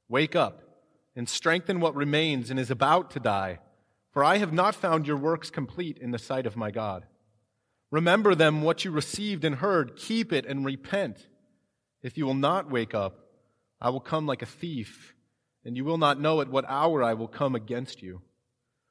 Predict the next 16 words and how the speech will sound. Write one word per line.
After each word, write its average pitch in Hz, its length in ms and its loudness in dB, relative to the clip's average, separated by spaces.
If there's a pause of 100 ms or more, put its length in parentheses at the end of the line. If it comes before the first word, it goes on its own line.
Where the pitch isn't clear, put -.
(260)
Yet 175 180 4
you 185 120 0
have 196 260 6
still 208 260 4
a 185 60 4
few 269 220 -2
names 165 340 2
in 139 80 -2
Sardis, 120 640 -2 (120)
people 175 300 -8
who 160 100 -2
have 135 120 -2
not 147 220 -6
soiled 156 500 -2
their 123 160 -2
garments, 117 640 -4